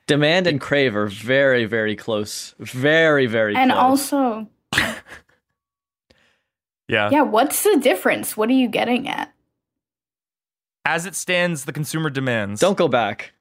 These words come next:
Speaker 1: Don't go back. Just
Speaker 2: <laughs>
Speaker 1: push
Speaker 3: If I had my
Speaker 1: forward.
Speaker 3: druthers, the consumer would crave. Because it's gonna take a certain hunger to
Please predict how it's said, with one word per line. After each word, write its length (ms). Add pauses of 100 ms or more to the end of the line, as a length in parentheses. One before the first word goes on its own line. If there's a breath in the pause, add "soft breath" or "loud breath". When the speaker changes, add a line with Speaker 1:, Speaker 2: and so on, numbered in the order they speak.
(100)
Speaker 1:
Don't 120
go 100
back. 220
Just 760 (120)
Speaker 2:
<laughs> 120
Speaker 1:
push 220
Speaker 3:
If 60
I 120
had 240
my 200
Speaker 1:
forward. 40
Speaker 3:
druthers, 540
the 80
consumer 440
would 160
crave. 640 (520)
Because 300
it's 140
gonna 220
take 340
a 100
certain 440
hunger 680 (580)
to 420